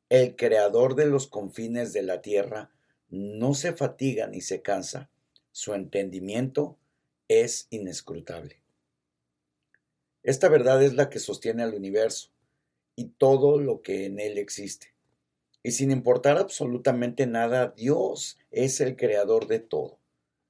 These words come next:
Cuando nos detenemos a meditar en esta verdad,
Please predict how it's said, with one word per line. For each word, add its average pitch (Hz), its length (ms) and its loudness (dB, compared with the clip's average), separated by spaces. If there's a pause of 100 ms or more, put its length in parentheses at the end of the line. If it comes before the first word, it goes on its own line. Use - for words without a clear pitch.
(600)
Cuando 143 260 4
nos 139 240 2
detenemos 139 680 2
a - 20 -4
meditar 117 540 -2
en 113 160 -2
esta 107 240 -6
verdad, 95 420 -4